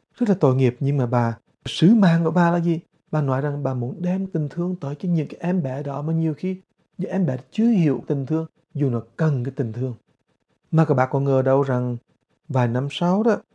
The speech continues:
thì người chồng là ông Adam đó, ông này là một người làm nghề kế toán, người accountant.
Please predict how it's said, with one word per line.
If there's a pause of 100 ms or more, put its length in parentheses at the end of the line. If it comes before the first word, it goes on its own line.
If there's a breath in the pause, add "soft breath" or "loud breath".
(180)
thì
người
chồng
là
ông
Adam
đó, (240)
ông
này
là
một
người
làm
nghề
kế
toán,
người
accountant.